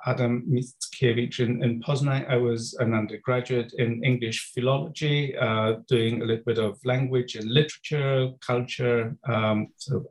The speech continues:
area studies. And, uh, um, and, uh, you know, after all the sort of introductory courses in phonetics, grammar, uh, including Chomsky and syntax, which was not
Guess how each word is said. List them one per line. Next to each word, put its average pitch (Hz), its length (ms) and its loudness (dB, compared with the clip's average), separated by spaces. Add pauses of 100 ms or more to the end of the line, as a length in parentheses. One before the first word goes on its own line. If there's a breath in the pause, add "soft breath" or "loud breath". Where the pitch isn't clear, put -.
area 117 340 2
studies. 117 800 0
And, 110 340 2
uh, 117 280 2 (760 loud breath)
um, 131 720 0 (240)
and, 135 560 2
uh, 131 420 2 (140)
you 143 100 0
know, 110 180 2
after 123 460 0 (360)
all 123 180 0
the 123 220 2
sort - 500 0
of - 160 -2 (140)
introductory 120 800 2
courses 120 600 0
in 110 220 2
phonetics, 135 840 0
grammar, 123 680 0 (180)
uh, 123 360 2
including 127 720 0 (240)
Chomsky 131 520 0
and 120 180 2
syntax, - 800 -2
which 123 320 2
was 127 340 2
not 143 480 0